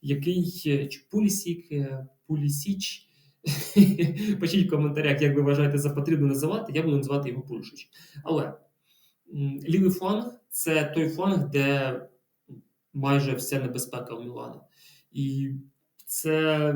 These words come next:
не досить добре з приводу, я, розмаїття комбінацій гри в команди, як взагалі, а,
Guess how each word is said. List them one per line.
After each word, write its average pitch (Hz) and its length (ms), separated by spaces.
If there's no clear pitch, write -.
не 151 280
досить 156 320
добре 156 500
з - 140
приводу, 143 880
я, 143 140
розмаїття 165 440
комбінацій 151 600
гри 139 260
в - 120
команди, 113 600
як 143 280
взагалі, 143 800
а, - 220